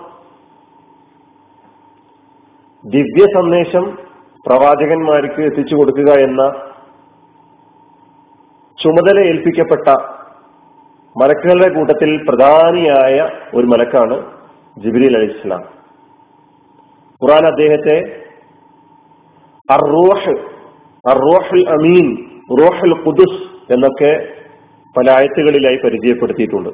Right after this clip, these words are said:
നമ്മുടെ ഈ സൂറയിൽ തന്നെ ഈ ആയത്തിൽ ജിബ്രീലിനെ പരിചയപ്പെടുത്തുന്നത് അർ-റൂഹ് എന്ന കലിമത്തിലൂടെയാണ്, പദത്തിലൂടെയാണ്.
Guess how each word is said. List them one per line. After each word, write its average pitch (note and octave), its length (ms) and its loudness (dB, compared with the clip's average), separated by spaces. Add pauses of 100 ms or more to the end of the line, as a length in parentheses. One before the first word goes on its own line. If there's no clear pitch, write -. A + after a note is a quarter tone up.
(140)
നമ്മുടെ B2 300 0
ഈ C#3+ 160 0
സൂറയിൽ D3+ 420 0
തന്നെ E3+ 480 -2 (440)
ഈ D#3 140 2
ആയത്തിൽ F3 600 0 (480)
ജിബ്രീലിനെ F3+ 440 4
പരിചയപ്പെടുത്തുന്നത് D3+ 840 -2 (380)
അർ-റൂഹ് C#3 600 -2
എന്ന C#3+ 360 -2 (240)
കലിമത്തിലൂടെയാണ്, A2+ 880 -2
പദത്തിലൂടെയാണ്. G2+ 760 -4